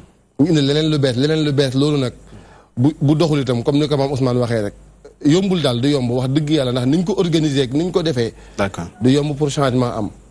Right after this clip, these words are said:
Speaker 1: Waaw, ndax jikko yi mooy yàqu, ragal Yàlla gi des wala amatul. Moo tax daal hypocrisie bi dafay yomb, dafay jafe lool pour mu jóge fi.
Speaker 2: Mhm.
Speaker 1: Sëñ Fallou, li may jeexalee rek, mbokk yi, bu ñu waxee ne Sénégal,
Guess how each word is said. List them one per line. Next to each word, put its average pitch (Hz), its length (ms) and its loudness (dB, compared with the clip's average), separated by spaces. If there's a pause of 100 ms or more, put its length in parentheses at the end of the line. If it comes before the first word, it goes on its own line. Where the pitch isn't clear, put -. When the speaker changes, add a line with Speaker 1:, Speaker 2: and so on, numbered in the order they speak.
(100)
Speaker 1:
Waaw, - 320 -6
ndax 131 340 2
jikko 160 200 2
yi 143 140 2
mooy 135 240 0
yàqu, 151 380 -2 (680)
ragal 135 300 2
Yàlla 131 300 0
gi 127 80 0
des 139 180 0 (160)
wala 131 240 2
amatul. 139 340 0 (600)
Moo 107 140 0
tax 120 200 -2
daal 127 300 0
hypocrisie 127 540 0
bi 120 80 2
dafay 120 280 0
yomb, 123 360 0
dafay 123 300 0
jafe 127 240 0
lool 131 480 0
pour 131 140 -2
mu 127 160 2
jóge 113 240 0
fi. 98 120 -12 (180)
Speaker 2:
Mhm. 85 400 -6
Speaker 1:
Sëñ 135 200 2
Fallou, 127 200 0
li 127 80 0
may 135 180 0
jeexalee 123 360 0
rek, 113 160 -4 (220)
mbokk 131 260 0
yi, 131 100 2
bu 123 120 0
ñu 131 100 2
waxee 131 260 0
ne 123 100 0
Sénégal, 120 480 -2